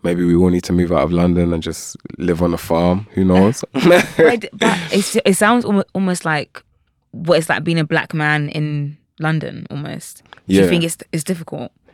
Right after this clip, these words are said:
Speaker 1: It depends. Like, some people, like, I've met people that are like, they've never seen someone shoot a gun. Do you know what I'm saying? And
Speaker 2: Yeah.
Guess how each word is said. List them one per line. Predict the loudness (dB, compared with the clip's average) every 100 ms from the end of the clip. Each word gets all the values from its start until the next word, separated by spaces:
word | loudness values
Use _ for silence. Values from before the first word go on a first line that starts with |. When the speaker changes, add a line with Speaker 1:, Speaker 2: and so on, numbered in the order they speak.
| _ _
Speaker 1:
It | 0
depends. | 2 4 6 6 4 2
Like, | 0 2
some | 2 4
people, | 2 4
like, | 2 0 -6 _ _ _ _ _ _ _ _
I've | 2 4
met | 4
people | 2 0 2
that | 2
are | 2
like, | -2 -4 -14 -20 _ _ _ -20 _ -2
they've | 2
never | 4 4 2
seen | -2 2 4 4 2 -2 -8 -20 _ _ _ _ _ _ _ _ _ _ _ _ -4
someone | 2 4 4 4 2 -2
shoot | 2 2
a | 2
gun. | 2 0 -2
Do | -4
you | -2
know |
what | -2
I'm |
saying? | 2 4 4 0
And | -2
Speaker 2:
Yeah. | 0 -2 -6